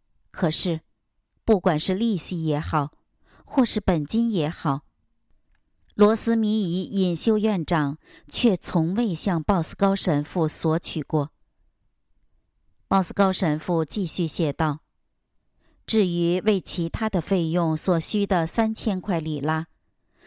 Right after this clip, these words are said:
则由柯达骑士补上。那份合约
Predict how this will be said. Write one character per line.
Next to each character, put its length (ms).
则 200
由 260
柯 280
达 220
骑 260
士 200
补 240
上。 280
那 180
份 220
合 260
约 320